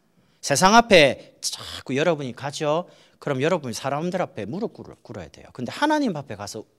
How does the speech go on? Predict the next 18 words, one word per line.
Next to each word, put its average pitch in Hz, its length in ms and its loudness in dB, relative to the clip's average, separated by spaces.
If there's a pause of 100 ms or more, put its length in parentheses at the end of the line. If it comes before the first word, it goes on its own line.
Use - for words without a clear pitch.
울면 120 580 -4 (760)
여러분, 104 140 -16
세상 143 260 -8
나가서는 139 340 -8
울 104 140 -6
일이 117 160 -8
별로 101 260 -12
없습니다. - 460 -18 (540)
하나님께 180 420 -2 (100)
울기 90 200 -18
때문에, - 340 -20
기도 110 240 -12
가지고. - 320 -20 (1400)
그래서 113 680 0 (720)
감사의 156 560 0
수준도 240 360 -4
바꿔야 127 420 -8
돼요. - 240 -20